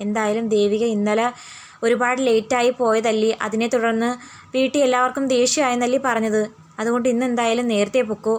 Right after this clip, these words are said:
എന്ന് പറഞ്ഞാണ് പറഞ്ഞു വിടുന്നത്. "അത് സാരമില്ല മേഡം, കുറച്ചും കൂടി വർക്ക് ചെയ്ത് തീർക്കാനുണ്ടെന്ന്" പറയുമ്പോൾ അരുന്ധതി പറയുന്നുണ്ട്, "അത് കുഴപ്പമില്ല,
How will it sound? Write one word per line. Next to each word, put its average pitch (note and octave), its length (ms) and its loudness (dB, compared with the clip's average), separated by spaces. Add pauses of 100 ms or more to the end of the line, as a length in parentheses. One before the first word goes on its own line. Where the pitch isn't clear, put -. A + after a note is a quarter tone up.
(260)
എന്ന് B3 240 -2
പറഞ്ഞാണ് A#3 520 0 (440)
പറഞ്ഞു A#3 340 0
വിടുന്നത്. G#3+ 400 2 (760)
"അത് B3 140 0
സാരമില്ല C4 540 0
മേഡം, B3 320 0
കുറച്ചും A#3+ 360 -2
കൂടി C4 160 0
വർക്ക് A#3 280 -2
ചെയ്ത് B3 300 0
തീർക്കാനുണ്ടെന്ന്" A#3+ 560 -2
പറയുമ്പോൾ A3+ 360 0
അരുന്ധതി G#3 360 0
പറയുന്നുണ്ട്, A3 540 0
"അത് G#3+ 180 -2
കുഴപ്പമില്ല, G#3 540 -2